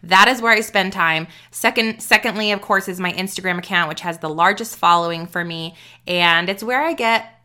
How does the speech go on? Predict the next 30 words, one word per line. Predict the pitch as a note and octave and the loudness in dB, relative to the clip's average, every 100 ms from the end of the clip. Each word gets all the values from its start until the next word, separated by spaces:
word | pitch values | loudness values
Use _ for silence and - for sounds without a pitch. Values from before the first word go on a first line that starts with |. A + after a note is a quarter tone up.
| _ E3+ | _ -4
most | D#3+ F#3 - | -2 -2 -4
of | A#3 | -4
my | A#3 A3+ | -2 -2
leads | G#3+ D#4+ - - - | -4 -6 -6 -10 -8
when | F3 | -8
it | E3 | -6
comes | F#3+ F3+ F3+ - | -4 -4 -4 -10
to | - F3+ E3+ | -10 -10 -10
clients, | - D#3+ E3+ G3+ B3 A#3+ - - - _ | -8 -4 -2 -2 -4 -6 -16 -20 -20 _
people | - G3+ F#3+ | -12 -6 -6
that | C#3+ | -6
take | G#3 F#3 | -8 -10
my | E3 | -10
group | G#3 A3 | -8 -10
coaching, | - G#3+ G3 G3+ F#3+ | -6 -8 -6 -8 -8
that | D#3+ | -8
hire | - F#3 G3 G3 | -2 0 0 -4
me, | G3 F#3+ | -6 -4
that | D3+ - | -6 -8
sponsor | - D#3+ F3 F#3+ F#3 | -8 -4 -4 -4 -6
my | E3+ | -4
show, | E3 - F3+ F3 E3+ | -6 -6 -4 -4 -4
that | - | -10
sponsor | - D#3+ F3 F#3+ | -6 -4 -4 -6
my | F3+ E3 | -6 -6
posts. | - D#3+ D#3 - - - _ - | -6 -6 -6 -8 -20 -20 _ -6
It's | D#4+ F#4 | 0 6
off | E4 E4+ | 6 4
of | E4 | -2
Instagram. | C#4+ F#4 - G4+ A#3 C#3 G2 | -2 -6 -6 -6 -4 -4 -8